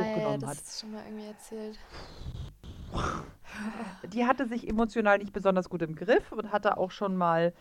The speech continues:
Speaker 1: ähm, das ein-, den einen oder anderen Ärger, ähm, äh, mit, äh, nennen wir es mal, Obrigkeiten. Ähm, und auch im Zusammenhang,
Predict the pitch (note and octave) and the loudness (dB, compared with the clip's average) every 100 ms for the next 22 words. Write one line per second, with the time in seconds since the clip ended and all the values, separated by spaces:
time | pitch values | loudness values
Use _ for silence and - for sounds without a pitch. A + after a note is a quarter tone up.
0 | - - - F3+ E3+ F3 E3+ E3 - E3+ | -12 -20 0 6 6 6 2 0 0 0
1 | F3 E3 E3 E3+ E3+ - F3 E3+ D3+ E3 | 2 0 0 2 0 0 0 2 2 2
2 | D#3+ D3+ - D3+ F3+ E3+ D#3+ E3+ - - | -2 2 10 10 10 6 6 2 -4 -12
3 | _ - E3 D#3 D#3 D3+ D#3 D#3 - D#3+ | _ 0 4 4 4 0 -8 -8 -2 0
4 | D#3 D#3 D#3+ D#3 D3+ - E3+ D#3+ D#3 D#3 | 0 -2 -6 -6 -8 -8 -4 -2 -2 -4
5 | D#3+ F3 F3 E3+ D#3+ D3 G#3 B3 B3 A#3 | -2 -2 0 -2 -2 0 2 0 4 4
6 | A#3 A#3+ B3 - - - - G3 F#3+ F#3 | 4 0 -2 -12 -20 -20 4 10 12 12
7 | F#3 F#3 F#3 F#3+ F3+ - F3+ - _ _ | 10 6 2 2 2 0 -2 -10 _ _
8 | - F3+ F3 E3+ E3+ E3+ E3+ E3+ E3+ E3+ | 2 4 6 6 6 6 6 6 4 4
9 | - - F3 - D#3 D3+ D#3 D#3 D#3+ | 4 4 -2 2 4 4 2 -4 -6